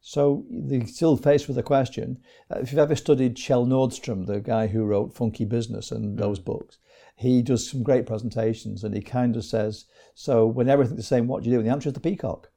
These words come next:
Speaker 1: In other words, you've got to become a peacock. You've got to have a fantastic display of the way we look after our customers, that, that the male peacock has to attract females in a boring market. When you're as smart as you can be, or as, uh, whatever, as lean as you can be, now what?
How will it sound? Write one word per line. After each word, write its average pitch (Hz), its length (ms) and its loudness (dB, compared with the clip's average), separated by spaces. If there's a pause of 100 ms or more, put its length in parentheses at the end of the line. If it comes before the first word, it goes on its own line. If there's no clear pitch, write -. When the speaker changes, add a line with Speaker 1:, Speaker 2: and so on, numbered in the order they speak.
(240)
Speaker 1:
In 131 80 -6
other 131 140 2
words, 120 160 2
you've 131 60 2
got 156 80 4
to - 100 2
become 151 80 2
a 131 40 0
peacock. 170 340 0
You've 107 100 -4
got - 60 4
to 131 80 0
have 123 60 -2
a 117 40 -4 (160)
fantastic 135 500 -4
display 143 480 4
of 104 120 2
the 117 80 4
way 127 240 4
we 123 100 6
look 117 160 4
after 120 260 -2
our 117 120 0
customers, - 460 -6
that, 120 180 -6 (180)
that - 80 -8
the 117 100 2
male 120 260 6
peacock 120 480 -6
has 117 180 -8
to - 100 -6
attract - 400 -4 (260)
females 127 380 0
in 117 80 2
a 117 60 4
boring 117 320 6
market. 135 420 -2 (120)
When 147 180 4
you're 143 120 6
as 139 160 4
smart 165 400 0
as 117 140 2
you 113 80 4
can 104 240 -2
be, 110 300 -2
or 117 240 2
as, 113 200 0
uh, 120 140 -2
whatever, 120 320 0
as 110 220 0
lean 143 200 6
as 123 120 4
you 120 80 2
can 113 160 -2
be, 113 120 -4
now 139 200 4
what? 107 280 2